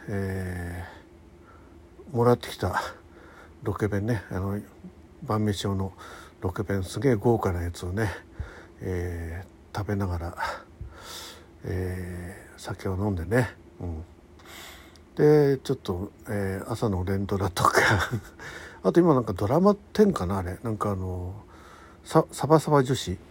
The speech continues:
の、えー、ドラマやってましたね。これまた面白いですね。二週目入ってんですけど、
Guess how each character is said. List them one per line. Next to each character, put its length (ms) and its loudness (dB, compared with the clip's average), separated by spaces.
の、 320 -4
え 960 -2
ー、 40 -12
ド 80 0
ラ 100 0
マ 100 -2
や 60 -2
っ 20 -6
て 120 -8
ま 100 -4
し 80 -10
た 60 -8
ね。 120 -6
こ 100 -4
れ 60 0
ま 100 6
た 100 4
面 180 4
白 160 4
い 40 6
で 60 0
す 60 -8
ね。 160 -4
二 220 0
週 180 6
目 120 6
入 140 2
っ 40 0
て 140 -12
ん 60 -2
で 80 -4
す 100 -12
け 100 -6
ど、 260 -6